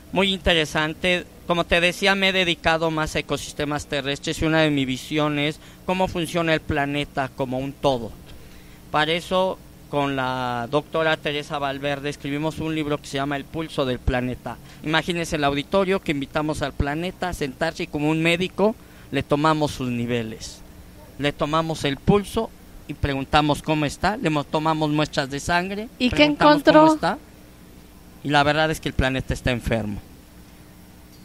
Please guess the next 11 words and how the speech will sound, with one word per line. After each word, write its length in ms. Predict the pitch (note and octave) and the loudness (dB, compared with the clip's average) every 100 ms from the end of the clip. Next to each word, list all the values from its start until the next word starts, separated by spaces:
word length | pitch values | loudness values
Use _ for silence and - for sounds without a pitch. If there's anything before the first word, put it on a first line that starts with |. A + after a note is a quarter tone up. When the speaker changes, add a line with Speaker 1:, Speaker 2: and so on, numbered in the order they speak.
| - - - - - - | -20 -20 -20 -20 -20 -4
Speaker 1:
Realmente, 880 | C#3+ E3 F#3 F#3 F3 E3+ - F3+ F3+ - - - | 6 8 8 4 0 -2 -2 0 0 -6 -18 -10
si 180 | - D3 | -4 -2
no 180 | D3+ | 2
ayudamos, 720 | F3 F3+ F3 D#3+ D#3 C3 A2+ - - - - - - - - - | 2 2 -2 -2 -2 -2 -6 -12 -18 -20 -20 -20 -20 -20 -20 -16
el 460 | - C3 B2+ B2+ B2+ | -6 -4 -2 -4 -8
planeta 800 | - C#3+ C#3 D3 D#3 - F3 F#3+ - - - - - - - - | -8 -4 -2 -2 -4 0 0 0 -6 -20 -20 -20 -20 -20 -18 -6
puede 240 | E3+ F3 | -4 -2
cambiar 580 | - D3+ D3+ D3+ D#3 D#3+ - | -2 -2 0 2 0 -2 -4
a 160 | B2+ | -2
un 440 | B2+ C#3+ D#3+ E3 D#3+ - - | 0 -2 -2 -4 -8 -12 -12
estado 640 | C3 - F3 D#3+ C#3+ F3 | -12 -4 -2 0 -2 -6